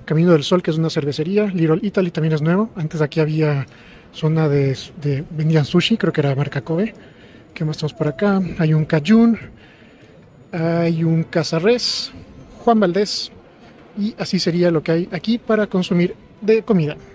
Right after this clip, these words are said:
Tenemos tiendas de artesanías para comprar tus recuerdos. Si te faltó algún regalo para antes de volver a casa, puedes comprar aquí. Acá puedes comprar chip para tu viaje. Y acá están en remo-, remodelaciones, así que acá no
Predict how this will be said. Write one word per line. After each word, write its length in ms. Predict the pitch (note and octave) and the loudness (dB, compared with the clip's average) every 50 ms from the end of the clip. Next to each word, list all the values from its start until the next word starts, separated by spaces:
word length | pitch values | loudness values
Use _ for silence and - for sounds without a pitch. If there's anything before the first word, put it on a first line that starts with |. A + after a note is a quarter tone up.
| - - - - - - - - - - - - - - - - - - - - - - - - - - - - - - - - - _ _ - - - - - - - - | -20 -20 -20 -20 -20 -20 -20 -20 -20 -20 -20 -20 -20 -20 -20 -20 -20 -20 -20 -20 -20 -20 -20 -20 -20 -20 -20 -20 -20 -20 -20 -20 -20 _ _ -20 -20 -20 -20 -20 -20 -10 -4
Tenemos 380 | F3 D3+ E3 E3+ F3 D#3+ - | 0 2 4 4 4 4 2
tiendas 480 | - F#3 F3 F3 F3 F3+ E3+ E3+ E3+ D#3+ | 2 2 4 4 6 4 4 4 4 2
de 80 | D#3+ D#3+ | 2 0
artesanías 760 | D3+ - E3+ - G3 G#3 A#3+ B3+ B3 B3 A#3+ A3+ - - | 0 0 -2 2 2 4 4 6 6 4 4 2 0 -2
para 220 | - - - E3 D#3+ | -6 -4 -2 -2 -2
comprar 260 | - D#3 D3+ E3+ D#3 | 0 0 0 0 0
tus 140 | - F#3+ D#3 | 0 0 0
recuerdos. 500 | D#3+ D3 - F3+ F3 E3+ E3+ F3+ F3 - | 0 2 2 2 2 2 4 2 2 0
Si 140 | - - E3+ | -2 -4 -4
te 100 | - D3+ | -4 -4
faltó 220 | D#3 D3 - E3+ | -4 -4 -2 -2
algún 200 | E3 E3+ E3+ E3+ | 0 2 2 4
regalo 300 | E3 D#3+ D#3+ E3+ E3+ E3+ | 4 4 4 4 4 2
para 300 | E3 E3 D#3 D#3 C#3+ B2+ - - - - - - - | 2 0 -2 -2 -2 -4 -8 -14 -20 -20 -18 -10 -8
antes 180 | E3 D#3+ - | -8 -6 -4
de 80 | D#3 E3 | -2 0
volver 160 | E3 E3+ F#3 | 2 2 2
a 60 | F#3+ | 2
casa, 300 | F#3 - A3 G#3 - A3 | 0 -2 -4 -4 -4 -4
puedes 180 | G3+ - D#3+ D3 | -4 -2 -4 -4
comprar 240 | - D#3 C#3+ D#3+ E3 | -4 -4 -4 -2 -4
aquí. 300 | E3 - B3+ C4+ B3+ A3 - - - - - - - - - - - - - - - | -4 -2 -2 -2 -2 -4 -6 -12 -20 -20 -20 -20 -20 -20 -20 -20 -20 -20 -20 -20 -16
Acá 160 | - - D#3+ | -10 -8 -4
puedes 180 | C#3+ E3 D#3 - | -2 -2 -2 -2
comprar 540 | - D#3+ D3+ E3 E3 E3 D#3+ D3+ C3 - - | -2 -2 2 4 4 4 4 2 0 -4 -6
chip 240 | - - F#3 F3+ - - - - - | -2 -2 -2 -2 -2 -10 -20 -14 -8
para 260 | - D#3 D3+ C#3+ D3 | -4 -2 -2 -2 -2
tu 120 | - - | -2 -2
viaje. 400 | D#3+ G3 A3+ G#3 - - A#3 A3+ - - - - - - - - - | 0 0 0 0 0 -2 -4 -4 -6 -12 -20 -20 -20 -20 -20 -10 -4
Y 60 | - | -2
acá 220 | G3+ G3 - A#3 A#3 | -2 -2 0 0 0
están 280 | - - A3 G#3+ A#3+ - | 0 2 0 0 0 2
en 180 | - A#3 A#3 G#3+ | 2 2 4 4
remo-, 320 | G#3+ G3+ G3+ G#3+ A3+ A#3 - | 4 4 4 4 2 0 0
remodelaciones, 840 | G3+ G3 A3 G#3+ G#3+ F#3+ G3 G#3 G3 E3 - G#3 A3 A#3 A#3 A3 F3 | 2 2 4 4 4 2 2 2 0 0 0 -2 0 -2 -2 -4 -6
así 160 | D3+ - E3+ | -8 -10 -8
que 120 | - E3+ | -6 -6
acá 200 | D3+ - F3 F3 | -4 -2 0 0
no 240 | F3+ E3+ E3 F3 A3+ | 0 0 0 -2 -2